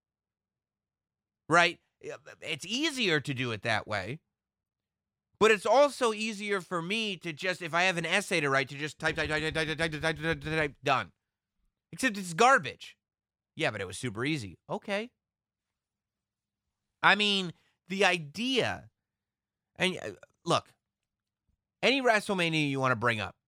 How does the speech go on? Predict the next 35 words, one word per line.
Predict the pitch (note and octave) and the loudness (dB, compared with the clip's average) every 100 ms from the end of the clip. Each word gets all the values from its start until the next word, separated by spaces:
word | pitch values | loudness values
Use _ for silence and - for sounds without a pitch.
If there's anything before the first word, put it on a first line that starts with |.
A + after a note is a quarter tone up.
| _ _ _ | _ _ _
any | E3 G3+ G#3+ | 2 2 4
WrestleMania | G3+ F3+ F#3 D3+ D3 C3+ B2+ | 2 2 0 -2 -2 -2 -2
you | B2 | -2
wanna | A#2+ | -2
bring | G#2+ A2 F#2+ | -2 -4 -4
up, | - _ _ _ _ _ - | -10 _ _ _ _ _ -6
you | B2+ | -4
go, | B2+ B2+ A#2 A2+ G#2+ - _ _ _ _ _ | 2 4 4 2 -2 -8 _ _ _ _ _
"What | F3 | 2
about | G3+ | 4
WrestleMania | F#3 F3 F3 E3+ C#3+ | 4 0 -2 -2 -2
twenty, | - C#3 C3 G2+ - _ _ _ _ _ _ _ _ | -4 -4 -4 -4 -12 _ _ _ _ _ _ _ _
when | C3 | -2
the | C3 | -2
fans | A#2 D#3 D3+ C3 | 0 2 2 0
ruined | A2+ C3+ C3+ A2 F#2+ | -2 0 0 -4 -6
Goldberg | A2 A2+ G2+ G#2 F#2 | -4 -4 -2 -4 -4
versus | G2+ F#2+ F#2+ | -8 -10 -12
Brock | - G2+ - | -8 -8 -8
Lesnar? | G1+ G1+ - - | -10 -12 -14 -14
What | A2 C3 | -6 -2
about | C#3+ B2 | 0 2
WrestleMania, | B2 B2 A2+ A2+ A2 G#2 | 0 0 -2 -2 0 0
whatever | G2+ G#2+ A2+ G#2+ | 2 4 4 2
it | E2+ | -2
was, | F2+ F2+ - | -6 -8 -8
when | G2+ | -10
the | |
fans | G2+ A#2+ A2+ G#2 | -6 -4 -4 -4
ruined | A2+ G#2+ | -4 -2
Brock | A2+ A2 - | 2 2 2
Lesnar | G#2+ G2+ G#2 | -4 -4 -6
versus | G2+ G2 G2 | -6 -8 -6
Roman | G#2 G2+ G2 | -4 -4 -4
Reigns?" | G2 F#2+ F2+ | -6 -8 -12